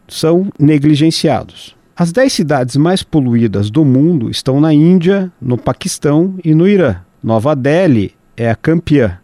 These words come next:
A China também apresenta problemas sérios em Pequim. No Brasil, registros graves estão em Santa Gertrudes, no estado de São Paulo, no Rio de Janeiro e em Belo Horizonte. E aqui no Paraná, os problemas estão concentrados em Araucária,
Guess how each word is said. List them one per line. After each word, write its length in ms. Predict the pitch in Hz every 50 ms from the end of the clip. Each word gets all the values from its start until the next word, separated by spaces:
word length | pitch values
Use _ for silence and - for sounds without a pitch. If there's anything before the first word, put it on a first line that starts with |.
| _ _ _
A 100 | - -
China 380 | - - - 254 262 240 220
também 320 | - - 180 165 185 208 214
apresenta 480 | 180 - 127 113 104 127 135 120 -
problemas 480 | 113 - 127 107 95 117 127 120 113 101
sérios 400 | - - 127 127 110 101 92 101
em 80 | 107 104
Pequim. 420 | - 170 156 - - 110 90 92 - - _ _ _
No 160 | 156 165 185
Brasil, 600 | 196 165 170 196 220 208 156 135 143 156 190 240 247 _ _ _
registros 800 | - - - 160 147 131 139 156 160 - - - 156 147 127 127
graves 540 | 127 147 147 170 185 196 196 139 107 95 98
estão 340 | 110 107 - - - 131 127
em 80 | 120
Santa 420 | 113 - - 151 170 175 - 160 131
Gertrudes, 720 | 110 135 175 196 185 - - 139 160 202 202 151 110 98
no 100 | 104 101
estado 380 | 92 - - - 101 101 101 110
de 100 | 107 -
São 200 | - - 160 156
Paulo, 400 | - - 135 143 160 190 247 - _ _
no 200 | - 135 151 190
Rio 300 | 208 - 131 123 117 117
de 60 | 110 110
Janeiro 580 | 165 165 156 147 156 165 180 190 214 214 190 170 _ _ -
e 120 | 147 147
em 120 | 139 143 147
Belo 280 | 139 151 143 143 151
Horizonte. 640 | 170 175 196 170 139 143 131 117 98 - - - _ _ -
E 80 | 175
aqui 200 | 214 220 - 277
no 120 | 269 254 208
Paraná, 520 | - 175 147 127 110 104 110 135 175 190 - _ _ _
os 100 | - 139
problemas 540 | - - 180 190 170 151 156 160 175 196 196
estão 260 | 170 156 - - 165
concentrados 760 | 156 - 185 185 - - 160 139 117 123 120 113 110 104 107 117
em 140 | 120 127
Araucária, 720 | 151 180 190 175 143 - - 113 110 120 143 156 170 170